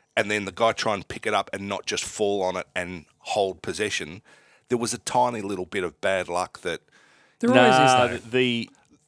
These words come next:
Speaker 1: The Achilles is fucked.
Speaker 3: Yeah, no, that, that's bad. The other one, that's, that's just, that's just
Speaker 1: That's,
Speaker 3: poor.
Speaker 1: well, as you say, you just
Speaker 3: Right.
Speaker 1: gotta be aware of the ball.
Speaker 3: Special teams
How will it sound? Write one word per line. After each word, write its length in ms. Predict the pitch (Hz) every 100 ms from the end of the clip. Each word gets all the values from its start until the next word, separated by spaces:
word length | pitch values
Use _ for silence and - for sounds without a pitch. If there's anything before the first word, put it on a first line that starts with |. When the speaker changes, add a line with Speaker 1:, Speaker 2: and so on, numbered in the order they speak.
| 160
Speaker 1:
The 120 | 180
Achilles 500 | - 185 143 104 -
is 140 | 87
fucked. 420 | - 90 - - -
Speaker 3:
Yeah, 140 | 202
no, 160 | 185 160
that, 300 | 165 127 -
that's 200 | 156 -
bad. 280 | 120 110 120
The 120 | 120
other 100 | 196
one, 220 | 147 127 -
that's, 180 | 113 -
that's 220 | - 110 -
just, 160 | 92 - -
that's 200 | 98 -
just 160 | 85
Speaker 1:
That's, 200 | - 95
Speaker 3:
poor. 180 | 78 - _ 123
Speaker 1:
well, 240 | 120 101
as 140 | 82
you 60 | 80
say, 200 | - 73
you 60 | 85
just 80 | 104
Speaker 3:
Right. 60 | 107
Speaker 1:
gotta 120 | 82
be 80 | 85
aware 220 | 80 80
of 60 |
the 60 | 76
ball. 140 | -
Speaker 3:
Special 340 | 71 175 160 139
teams 600 | - 120 113 110 104